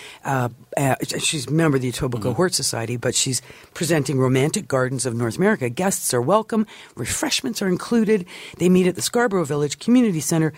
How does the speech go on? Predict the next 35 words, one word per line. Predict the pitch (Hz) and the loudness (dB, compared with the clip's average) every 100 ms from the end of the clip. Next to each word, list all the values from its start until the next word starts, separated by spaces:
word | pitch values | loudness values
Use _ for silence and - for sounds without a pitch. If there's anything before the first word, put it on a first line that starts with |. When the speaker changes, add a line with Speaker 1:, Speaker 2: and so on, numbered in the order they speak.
| - - | -14 -6
Speaker 1:
thirty-six | 277 240 - 185 | -2 0 0 -2
hundred | 175 151 147 | 0 0 -2
Kingston | - 269 - - 147 | -2 0 0 0 0
Road | 151 165 170 - - | 2 4 2 0 -2
and | 147 143 - | 0 0 -2
Markham | 143 123 127 143 - - 120 104 | -4 0 2 0 -2 -4 -2 -2
Road. | 101 104 90 85 - - 123 175 - | -2 -4 -6 -8 -10 -10 -12 -14 -12
Speaker 2:
Okay. | 139 98 - - - - - - _ _ - | -8 -8 -8 -20 -20 -20 -20 -20 _ _ -4
Speaker 1:
But | 202 151 - 151 | 0 0 -4 -8
I, | 190 151 - - - | -6 -8 -16 -20 -8
can | - 247 | 0 2
I | 240 | 4
just | 196 | 2
do | 226 | 2
one | 226 | 4
more | 214 214 | 2 2
thing? | 262 | 2
Speaker 2:
Yeah, | 294 123 - | 4 2 -2
well, | 110 175 | -2 -2
Speaker 1:
Okay. | 202 185 | 0 -2
Speaker 2:
okay. | 160 - - | -4 -12 -4
Your | 135 | -4
show. | 123 156 98 117 - | 0 0 0 -8 -2
Speaker 1:
Yeah, | 226 | 0
thanks. | 127 208 135 - | 0 -2 -2 -6
<laughs> | - | 2
Remember | 285 370 403 | 4 6 6
last | 370 233 240 - | 6 4 2 0
week, | 208 202 - | 0 0 -2
Paul | 190 190 202 | 2 2 2
Oliver | 190 185 180 170 | 2 0 0 -2
was | 170 | -2
here | 156 139 | -2 -2
from | |
the | 160 | -4